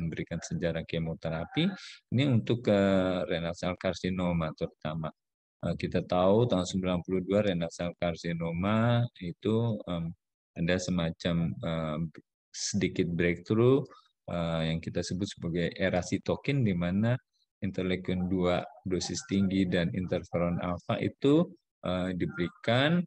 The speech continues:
eh, untuk ke, eh, kanker ginjal stadium lanjut. Nah, ini, eh, kemudian, eh, memberikan harapan,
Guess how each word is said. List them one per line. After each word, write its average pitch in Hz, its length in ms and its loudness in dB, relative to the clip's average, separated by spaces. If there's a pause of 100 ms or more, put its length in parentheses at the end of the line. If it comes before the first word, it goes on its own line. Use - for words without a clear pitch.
(140)
eh, 92 480 0 (320)
untuk 98 480 -2
ke, 90 240 4 (400)
eh, 85 160 -6
kanker 85 400 -4
ginjal 85 400 0
stadium 80 400 -6
lanjut. 82 400 -4 (800)
Nah, 104 400 4
ini, 123 400 4
eh, 92 440 0 (120)
kemudian, 87 480 2 (960)
eh, 90 520 -2 (120)
memberikan 95 640 2
harapan, 87 640 0